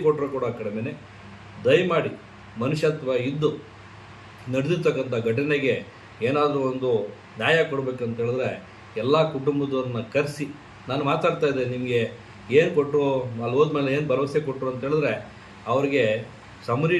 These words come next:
ಡಿಸ್ಚಾರ್ಜ್ ಕೂಡ ಕೊಟ್ಟಿಲ್ಲ. ಅವ್ರನ್ನ ಮಗಳನ್ನ, ಮಕ್ಕಳು ಕರ್ಕೊಂಡು ವಾಪಸ್ ಬರ್ತಕ್ಕಂಥದ್ದೇ ಅವ್ರು ಒದ್ದಾಡಿ ತಗೊಂಡಿದ್ದಾರೆ. ಅವ್ರನ್ನ ಕರೆಸಿ ಯಾರ್ಯಾರು ನಷ್ಟ ಆಗಿದೆ, ಯಾರ್ಯಾರಿಗೆ ಅಂತ ಹೇಳಿದ್ರೆ ಸೇಫ್ಟಿ ಕೊಡಬೇಕಾಗಿರ್ತಕ್ಕಂಥದ್ದು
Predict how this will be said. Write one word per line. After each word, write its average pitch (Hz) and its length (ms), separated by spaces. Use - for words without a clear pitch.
ಡಿಸ್ಚಾರ್ಜ್ 131 400
ಕೂಡ 135 120
ಕೊಟ್ಟಿಲ್ಲ. 104 300
ಅವ್ರನ್ನ 135 300
ಮಗಳನ್ನ, 143 500
ಮಕ್ಕಳು 180 320
ಕರ್ಕೊಂಡು 151 420
ವಾಪಸ್ 139 300
ಬರ್ತಕ್ಕಂಥದ್ದೇ 135 580
ಅವ್ರು 123 160
ಒದ್ದಾಡಿ 135 300
ತಗೊಂಡಿದ್ದಾರೆ. 113 580
ಅವ್ರನ್ನ 147 300
ಕರೆಸಿ - 300
ಯಾರ್ಯಾರು 160 460
ನಷ್ಟ 120 200
ಆಗಿದೆ, 123 320
ಯಾರ್ಯಾರಿಗೆ 147 520
ಅಂತ 113 200
ಹೇಳಿದ್ರೆ 143 280
ಸೇಫ್ಟಿ 156 300
ಕೊಡಬೇಕಾಗಿರ್ತಕ್ಕಂಥದ್ದು 113 1120